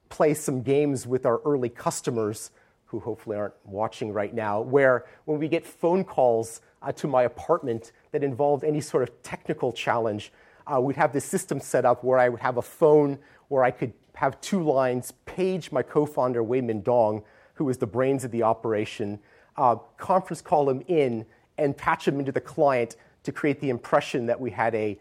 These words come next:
proper firm that could answer their questions. And there was this kind of, this kind of craziness. Um,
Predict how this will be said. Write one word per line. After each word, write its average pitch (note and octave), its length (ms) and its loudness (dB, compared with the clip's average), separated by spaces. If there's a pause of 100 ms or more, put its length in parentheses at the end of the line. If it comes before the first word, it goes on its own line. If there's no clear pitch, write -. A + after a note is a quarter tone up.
(160)
proper C3 400 2
firm A#2+ 460 0
that G#2 140 -6
could A#2 200 -6
answer C3 320 -2
their A2 140 2
questions. G2+ 600 -2 (380)
And D#3 80 0
there D3 60 4
was D3 120 0
this F3 180 4
kind C3+ 340 0
of, A#2 240 0
this C#3 180 -2
kind B2 240 -2
of A#2+ 100 -6
craziness. B2 680 -4
Um, A#2+ 240 0